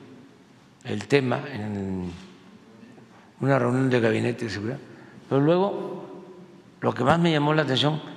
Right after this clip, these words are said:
es de que apareció un artículo de Riva Palacio.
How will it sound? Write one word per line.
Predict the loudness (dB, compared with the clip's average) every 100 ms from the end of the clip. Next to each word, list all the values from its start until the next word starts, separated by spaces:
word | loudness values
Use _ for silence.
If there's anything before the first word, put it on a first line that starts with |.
| -18 -20 -20 -10 -2
es | 0
de | 2 2
que | 0
apareció | 2 2 2 2 2 2 0 -6 -14 -18 -20 -20 -20 -20 -8
un | -2 0
artículo | 0 -2 -6 -2 0 0 -4 -12 -18 -20 -20 -20 -20 -2
de | 0
Riva | 4 4 4
Palacio. | 2 2 0 -2